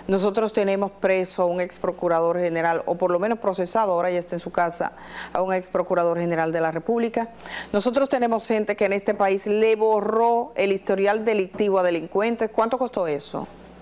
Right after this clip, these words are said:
Era lo que hacía, eh, esta gente en México también.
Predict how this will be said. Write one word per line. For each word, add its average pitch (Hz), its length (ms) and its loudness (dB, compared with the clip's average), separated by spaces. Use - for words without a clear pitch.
Era 269 160 4
lo 240 140 4
que 208 80 2
hacía, 262 720 2
eh, 214 340 0
esta 220 180 0
gente 226 300 0
en 220 100 0
México 220 300 -2
también. 226 540 -2